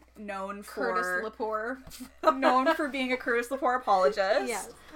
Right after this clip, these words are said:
Speaker 1: Um, she's now married to Tommy Lee.
Speaker 2: Mm-hmm.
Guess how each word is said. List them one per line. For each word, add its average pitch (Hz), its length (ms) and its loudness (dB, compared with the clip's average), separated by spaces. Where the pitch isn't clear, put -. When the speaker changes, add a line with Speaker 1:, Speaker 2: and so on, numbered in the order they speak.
Speaker 1:
Um, 190 600 2
she's 294 320 -8
now 247 180 0
married 202 500 -4
to 196 80 -14
Tommy 165 380 -10
Lee. 170 340 -10
Speaker 2:
Mm-hmm. 214 420 -12